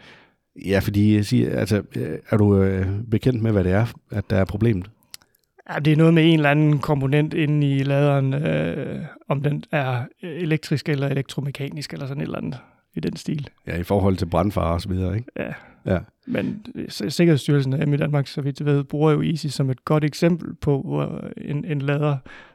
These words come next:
Speaker 2: der er nem at installere og, øh, og klarer sig rigtig godt. Og jeg tror, det tyske adak har vist også for nylig rost Easy til skyerne.
Speaker 1: Ja.
Speaker 2: Så jeg ved ikke, hvad der sker med svenskerne derovre.
Speaker 1: Nej,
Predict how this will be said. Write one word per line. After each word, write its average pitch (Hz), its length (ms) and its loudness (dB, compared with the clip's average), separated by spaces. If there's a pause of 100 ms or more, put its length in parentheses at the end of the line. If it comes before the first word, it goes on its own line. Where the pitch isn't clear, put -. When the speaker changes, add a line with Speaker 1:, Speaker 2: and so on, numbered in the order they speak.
(260)
Speaker 2:
der 131 300 -2 (380)
er 151 80 2
nem 147 220 4
at 131 60 2
installere 139 520 0 (120)
og, 143 380 -4
øh, 131 140 -6
og 139 120 -4
klarer 151 160 2
sig 151 120 0
rigtig 147 180 -4
godt. 165 160 -6 (100)
Og - 80 -8
jeg 139 80 -2
tror, 156 280 -2 (160)
det 147 100 -6
tyske - 260 -6
adak 151 320 0
har 156 80 -6
vist 151 160 -8
også - 120 -8
for 151 80 -2
nylig 147 300 2
rost - 400 -2 (100)
Easy 156 240 -6
til 143 180 -8
skyerne. 151 400 -2 (480)
Speaker 1:
Ja. 85 160 -2
Speaker 2:
Så - 120 -4
jeg 220 40 2
ved 220 80 4
ikke, 202 80 4
hvad 175 80 4
der 160 60 2
sker 175 160 2
med 156 100 2
svenskerne 160 380 -2
derovre. 147 200 -4 (340)
Speaker 1:
Nej, 120 220 4